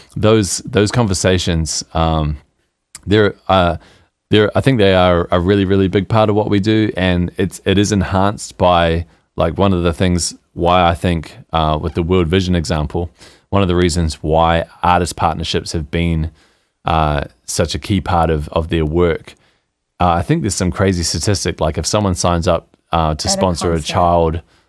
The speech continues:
Speaker 1: like, on the street at those street things, like, they, the average is, like, three or four months, and then they drop the child,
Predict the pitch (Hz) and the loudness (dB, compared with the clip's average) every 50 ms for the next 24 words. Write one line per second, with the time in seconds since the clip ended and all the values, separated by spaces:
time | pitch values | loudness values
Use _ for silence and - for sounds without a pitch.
0 | _ _ _ _ - - 95 92 - 104 98 87 80 - - - 98 101 117 113 | _ _ _ _ -2 0 0 0 2 0 0 0 -2 -4 -2 0 0 0 0 0
1 | - 85 78 85 80 80 - - 92 95 - - - 120 123 131 127 - - _ | -2 -2 -2 -2 -2 -2 -2 -2 -2 -2 -2 -2 -2 -2 -2 -2 -4 -6 -10 _
2 | _ _ _ _ - - 98 92 90 85 - _ _ - 92 90 82 82 82 - | _ _ _ _ -4 0 0 0 0 -2 -6 _ _ 0 0 0 0 0 -2 -4
3 | 90 - - 92 90 85 87 80 82 85 78 80 80 76 76 _ _ _ _ _ | -2 0 0 0 0 0 0 -2 -2 -2 0 0 0 -2 -2 _ _ _ _ _
4 | - 104 95 90 85 80 - 92 82 76 76 76 69 - - - - - - _ | -4 0 0 0 0 0 -2 -2 -2 0 0 -2 -4 -4 -6 -12 -14 -16 -16 _
5 | _ _ _ _ _ _ _ - 87 87 85 82 80 80 71 - 85 71 - - | _ _ _ _ _ _ _ -4 -4 -2 -2 -2 -2 -2 -2 -2 -4 -4 -4 -8
6 | 71 - - - - - | -10 -8 -6 -6 -8 -8